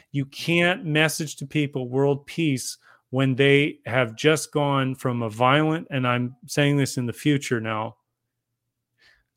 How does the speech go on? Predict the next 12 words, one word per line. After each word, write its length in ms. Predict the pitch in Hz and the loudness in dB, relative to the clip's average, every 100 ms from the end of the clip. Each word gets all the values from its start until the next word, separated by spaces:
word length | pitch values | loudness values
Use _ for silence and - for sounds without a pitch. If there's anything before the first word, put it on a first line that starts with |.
| _ | _
this 220 | 151 143 175 | 2 2 2
is 140 | 160 | -2
all 320 | - 160 160 | 2 4 2
to 120 | 151 - | 0 -8
cash 420 | - 139 131 - | 0 0 0 0
out 380 | 135 117 123 - _ _ _ _ _ _ | 0 0 -2 -10 _ _ _ _ _ _
these 220 | - 131 - | 0 0 2
subconscious 680 | 139 - 135 127 - 117 | 0 0 -2 -2 -4 -6
mind 320 | 131 123 127 110 | -2 -2 -2 -2
programs 580 | 120 117 117 110 107 | -2 -2 -2 -4 -4
that 100 | 131 | -6
you've 480 | 139 123 120 113 - | -2 -2 -2 -6 -18